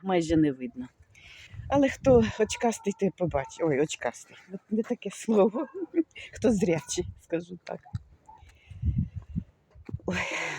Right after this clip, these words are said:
Оце вийдеш у садочок, тільки порадієш. Тільки й потішишся. Пташки літають. Де?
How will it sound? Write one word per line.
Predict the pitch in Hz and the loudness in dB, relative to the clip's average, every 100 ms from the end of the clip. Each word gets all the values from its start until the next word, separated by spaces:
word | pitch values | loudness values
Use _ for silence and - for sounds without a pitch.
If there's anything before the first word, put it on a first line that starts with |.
| - 466 - _ _ _ _ _ _ _ - _ _ _ - | -12 -16 -20 _ _ _ _ _ _ _ -20 _ _ _ -12
Оце | 156 - 170 | -4 2 4
вийдеш | 190 147 135 | 4 4 -2
у | - | -4
садочок, | 151 139 135 - - - | -4 -2 -2 -6 -10 -6
тільки | 170 165 | -6 -4
порадієш. | - 156 151 139 139 127 - - - - - - - - | 0 2 2 2 0 0 -2 -8 -12 -14 -20 -20 -20 -4
Тільки | 277 240 247 | -2 0 0
й | |
потішишся. | - 226 - 208 - - - - - - - | 2 0 4 4 8 10 10 10 8 6 4
Пташки | - - - 453 427 | 2 2 0 2 2
літають. | 403 - 208 185 - - - - - - - - | 0 0 -2 -4 -8 -14 -20 -16 -16 -16 -20 -8
Де? | - 170 | 2 2